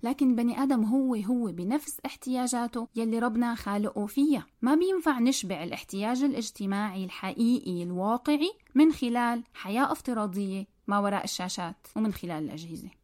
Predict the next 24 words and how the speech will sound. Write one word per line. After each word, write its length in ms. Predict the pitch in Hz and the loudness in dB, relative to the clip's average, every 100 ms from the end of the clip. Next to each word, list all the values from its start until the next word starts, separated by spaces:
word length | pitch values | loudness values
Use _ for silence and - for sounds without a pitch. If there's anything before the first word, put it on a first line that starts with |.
| _ _ _ - | _ _ _ -6
المراهق 460 | 202 226 233 233 208 | -2 -2 -2 -4 -6
محتاج 340 | - 202 208 | -6 -4 -2
ينمي 260 | 208 208 208 | -2 -2 -2
كمان 360 | 180 190 190 196 | -4 -6 -4 -4
هواياته 680 | 180 165 175 254 294 302 | -4 -4 -4 -2 2 2
بالرياضة 640 | 262 165 165 208 254 247 269 | 0 -2 -4 -2 0 0 0
والموسيقى 840 | 254 165 175 - 254 - 254 254 | -2 -4 -6 -2 0 0 -2 -2
أو 140 | 240 - | -4 0
أي 320 | 269 285 277 | 2 4 4
هواية 280 | 277 277 269 | 4 2 0
تانية، 420 | 277 269 262 254 | 0 2 2 0
وللأسف 600 | 196 175 - 359 403 - | -2 -6 -6 -4 -4 -4
الشديد 580 | 285 - 214 180 202 190 - - - - | -6 -4 -6 -2 -4 -4 -12 -20 -8 4
ما 180 | 294 349 | 6 6
عنا 300 | 311 233 208 | 6 6 2
ببلادنا 500 | 190 190 190 180 170 | -2 -2 -2 -2 -4
بالوطن 440 | 185 262 294 285 | 0 2 4 2
العربي 480 | 254 254 247 277 302 - | 2 0 0 0 -2 -4
بدائل 600 | 214 240 320 - 330 311 | 0 2 0 0 -2 0
كافية 580 | 285 277 - 269 269 | 0 -2 0 0 2
ومشبعة، 640 | 262 233 320 - 190 - - _ _ _ - | 2 2 2 2 -4 -4 -8 _ _ _ -8
مثل 160 | 233 240 | -4 -2
النشاطات 540 | 214 202 202 214 208 | -2 -2 -4 -4 -4
التطوعية، 1120 | 190 180 185 - 180 190 190 269 269 262 254 | -6 -8 -8 -6 -4 -4 2 4 4 2 2